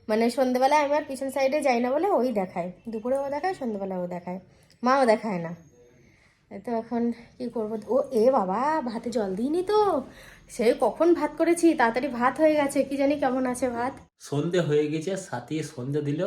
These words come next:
Speaker 2: আমি ধনুটা দেখালাম। কিন্তু একটা কথা বলি, আমার যা মাথায় যন্ত্রণা করছে না দুপুর থেকে, আমি অনেকক্ষণ কিন্তু ট্যাবলেট না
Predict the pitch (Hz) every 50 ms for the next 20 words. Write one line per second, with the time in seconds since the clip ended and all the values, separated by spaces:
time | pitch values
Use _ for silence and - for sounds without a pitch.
0 | 208 - - 131 131 139 147 139 117 117 123 127 131 135 151 139 127 123 123 -
1 | 117 113 123 156 175 - - _ _ _ _ _ _ _ - 151 151 160 151 -
2 | 180 175 170 - - - - 139 139 - 170 156 156 151 170 160 143 143 143 139
3 | 135 139 - - 117 120 131 147 151 147 147 180 170 139 131 127 127 - 165 160
4 | 135 143 135 135 135 143 143 147 143 143 156 156 - - 185 190 170 127 131 127
5 | - - 165 165 - - 175 175 180 175 123 104 - - _ _ - 131 143 165
6 | 165 156 156 156 180 185 185 - - 180 175 175 185 180 170 175 156 151 165 -
7 | - _ _ _ _ _ - 147 147 156 170 170 160 160 151